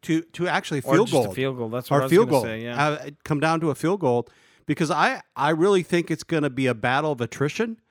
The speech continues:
Speaker 1: I think we're gonna, going to try to move the ball down in little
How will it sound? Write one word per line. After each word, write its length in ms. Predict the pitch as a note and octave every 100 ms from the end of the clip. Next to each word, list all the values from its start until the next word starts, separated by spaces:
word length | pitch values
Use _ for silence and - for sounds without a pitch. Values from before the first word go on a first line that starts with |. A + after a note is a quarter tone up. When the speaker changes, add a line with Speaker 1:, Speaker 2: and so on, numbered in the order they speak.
| _ _ _ _ -
Speaker 1:
I 140 | C3+
think 240 | D#3+ C#3 C3
we're 180 | C#3+
gonna, 400 | D3 D3+ C#3+ D3+ D3+
going 280 | C3+ C#3+ C3
to 60 |
try 240 | - D3+ C#3+
to 80 |
move 320 | B2+ C3+ C#3+ C3
the 80 |
ball 300 | A2+ B2+ C3+
down 380 | C3 C3+ C#3 D#3
in 320 | C3 B2 A#2
little 400 | B2+ C3+ C3+ B2+